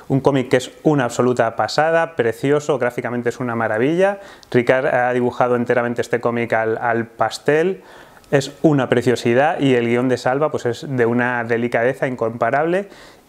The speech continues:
Y además, como ya nos tiene acostumbrados Salva, pues, eh, al final del libro encontraremos un dossier muy extenso que nos habla con más detalle de, de la vida de, de Degas, de su obra,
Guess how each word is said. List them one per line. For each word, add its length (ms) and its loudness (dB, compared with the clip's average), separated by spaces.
Y 160 6
además, 320 2
como 240 0
ya 100 2
nos 160 -2
tiene 160 -2
acostumbrados 560 0
Salva, 380 -2
pues, 240 -2
eh, 180 -6
al 140 0
final 340 0
del 220 2
libro 180 2
encontraremos 600 -2
un 160 2
dossier 300 2
muy 240 2
extenso 500 -2
que 80 -4
nos 200 -2
habla 220 2
con 180 -2
más 180 -2
detalle 440 0
de, 220 -2
de 140 -2
la 140 -2
vida 260 0
de, 400 -2
de 120 0
Degas, 520 0
de 80 0
su 180 -4
obra, 440 0